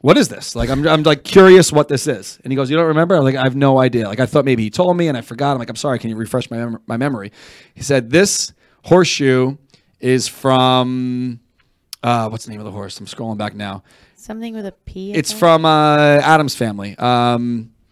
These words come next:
Speaker 1: "This horseshoe," damn it, "is from my horse," all right? So he's like, "The, I wanna gift this to you guys, painted it orange and blue, it's yours now." So, "Oh, this is great. I don't know if I can get this in the ballpark, though. It's, it's a horseshoe." <laughs> So I ended up getting it in. I'm not gonna say how, but I ended up getting it in,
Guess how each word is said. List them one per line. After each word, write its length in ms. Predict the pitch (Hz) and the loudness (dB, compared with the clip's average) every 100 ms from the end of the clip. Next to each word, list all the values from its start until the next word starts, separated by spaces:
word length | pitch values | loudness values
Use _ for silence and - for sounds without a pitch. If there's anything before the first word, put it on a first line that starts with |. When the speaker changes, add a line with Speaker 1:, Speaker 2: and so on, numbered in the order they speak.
| _ _ _ | _ _ _
Speaker 1:
"This 180 | 156 - | -6 -2
horseshoe," 800 | 160 156 - 143 143 139 139 127 - - | 0 0 -2 -2 0 0 -2 -6 -14 -20
damn 220 | 156 120 | -16 -16
it, 100 | 92 _ _ | -18 _ _
"is 180 | 147 139 | -2 0
from 200 | - 151 | 4 4
my 100 | 143 | 4
horse," 300 | 117 92 - | -2 -6 -8
all 60 | 120 | -4
right? 200 | 151 - - - _ | -4 -4 -20 -20 _
So 200 | - 135 | -6 -2
he's 160 | 135 135 | -2 -2
like, 240 | 131 127 | -2 -2
"The, 220 | 139 127 | -4 -4
I 80 | 123 | -4
wanna 180 | 135 123 | -4 -2
gift 180 | 226 - | -2 -2
this 160 | 160 - | -4 -4
to 100 | 147 | -2
you 120 | 143 | 2
guys, 320 | 143 139 127 | 2 2 2
painted 260 | 156 156 143 | -2 -4 -2
it 40 | |
orange 300 | 143 135 131 | 0 0 -2
and 60 | 127 | -2
blue, 260 | 131 123 | 0 0
it's 120 | 117 | -2
yours 220 | 127 117 107 | -2 -4 -4
now." 100 | 95 | -10
So, 140 | - | -12
"Oh, 40 | 107 | -12
this 120 | - | -12
is 80 | 98 | -6
great. 220 | 160 117 | -2 -2
I 80 | 107 | -4
don't 100 | 123 | -6
know 60 | 117 | -6
if 80 | |
I 40 | 113 | -6
can 80 | 110 | -8
get 140 | 101 | -10
this 120 | - 107 | -12 -14
in 40 | |
the 80 | 98 | -4
ballpark, 380 | 123 - 107 - | -2 -2 -6 -10
though. 160 | 95 | -14
It's, 180 | 98 - | -14 -14
it's 380 | 98 - - - | -16 -16 -18 -16
a 40 | 90 | -2
horseshoe." 440 | 165 160 - - | 2 2 -2 -10
<laughs> 100 | - - - - _ - | -12 -16 -20 -20 _ -8
So 300 | - 143 143 | 0 2 4
I 60 | |
ended 160 | 165 175 | 4 2
up 120 | 139 | 0
getting 260 | 143 143 143 | 0 -2 0
it 40 | |
in. 280 | 135 135 135 | 0 0 -2
I'm 200 | 127 123 | -4 -6
not 140 | 135 127 | -8 -6
gonna 120 | 120 | -6
say 120 | 135 | -4
how, 220 | 117 120 | -4 -4
but 100 | 117 | -4
I 40 | 127 | -4
ended 180 | 143 131 | -4 -2
up 20 | |
getting 260 | 147 143 139 | -4 -2 -2
it 60 | |
in, 220 | 127 123 | -2 -4